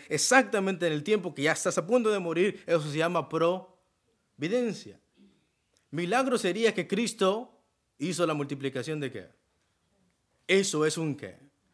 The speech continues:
Eso es milagro. ¿Sí entiendes la diferencia, milagro y providencia? En uno es un proceso natural. Dios mandó a tal persona, a tal lugar, que se cruzara exactamente en tal lugar,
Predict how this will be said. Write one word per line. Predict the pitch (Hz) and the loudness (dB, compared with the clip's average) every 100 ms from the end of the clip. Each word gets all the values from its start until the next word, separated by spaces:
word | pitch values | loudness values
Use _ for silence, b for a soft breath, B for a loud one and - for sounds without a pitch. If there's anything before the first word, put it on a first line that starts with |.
| _ | _
Eso | - | -10
es | 151 | -6
milagro. | 180 190 226 156 - | -4 0 2 0 -6
¿Sí | - | -10
entiendes | 180 170 196 196 | -8 -4 -2 -2
la | 180 | -4
diferencia, | 160 180 190 196 196 | -4 -6 -6 -6 -6
milagro | 156 160 175 180 180 | -4 -4 -2 -2 -2
y | 180 190 | -2 -6
providencia? | 160 165 160 170 196 202 214 B B | -4 -4 -4 -6 -8 -8 -8 B B
En | 156 202 | -2 0
uno | 240 | 0
es | 226 | 0
un | 220 | -4
proceso | 185 156 196 196 | -4 -4 -4 -4
natural. | 214 202 185 214 254 - _ _ b b b | -6 -6 -6 -6 -8 -14 _ _ b b b
Dios | 107 143 190 156 | -10 -4 -2 -2
mandó | 175 175 175 170 202 | -2 -4 -2 -2 0
a | 190 190 | 0 0
tal | 185 185 | -4 -4
persona, | 185 160 - 196 196 196 196 196 B | -8 -8 -4 -4 -2 -2 -2 -4 B
a | 139 135 | -10 -6
tal | 202 208 | -4 -4
lugar, | 196 165 185 180 | -2 0 0 -2
que | |
se | - 156 | -8 -8
cruzara | 147 147 185 196 | -6 -4 -2 -2
exactamente | 185 - 220 220 208 185 185 175 185 165 | -2 0 0 2 -2 -2 -4 -4 -4 -2
en | 131 127 | -6 -2
tal | 233 233 | -2 0
lugar, | 214 156 160 180 | -2 0 0 -2